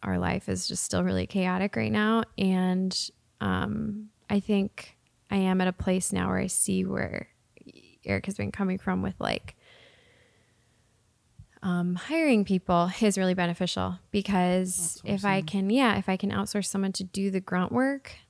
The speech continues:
Speaker 1: that doesn't really require any creative me. It doesn't require me to package this box and take it to U S P S and, um,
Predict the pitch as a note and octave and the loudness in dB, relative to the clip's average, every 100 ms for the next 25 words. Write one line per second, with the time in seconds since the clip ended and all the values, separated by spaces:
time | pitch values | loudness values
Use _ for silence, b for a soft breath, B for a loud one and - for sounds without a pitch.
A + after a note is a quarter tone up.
0 | - G3+ G3+ _ - D#4 B4 B4 C#4+ C#4+ | -2 -2 -2 _ 2 6 6 6 4 6
1 | A#3+ - F#3+ G3+ A#3 G3+ C4+ C4+ - F#3+ | 4 2 2 4 4 4 4 2 0 0
2 | F#3+ E3+ F3+ - - _ _ _ - G#3+ | 2 2 -2 -6 -18 _ _ _ 0 2
3 | A#3+ F#3+ B3 A#3 F#3+ F#3 F#3 F3+ E3+ F3+ | 2 0 0 -2 -2 0 2 2 2 0
4 | - _ b b b b - - F#3 F3+ | -4 _ b b b b -6 0 2 4
5 | F3 F3 F3 F3 - _ - - F3+ F#3 | 2 2 2 0 -4 _ -10 -4 -4 -4
6 | F3 - B3+ - - F3+ - F3 F#3 - | -6 -6 -8 -10 -8 -6 -4 -4 -4 -8
7 | - - _ - F#3 F3 F3 - - F3+ | -14 -14 _ -6 -4 -2 -4 -8 -8 -8
8 | - - - F#3+ F#3 F#3+ - - G#3 G3 | -6 -8 -8 -6 -2 0 0 0 2 4
9 | G#3 F#3 F3+ - - B B B B _ | 6 4 0 -4 -10 B B B B _
10 | - F#3 F3+ F3 F3 F3 F3 F3 - F3 | -2 0 2 2 0 0 -2 -6 -4 -2
11 | E3+ E3 E3+ E3+ F#3 | 0 0 -2 -4 -6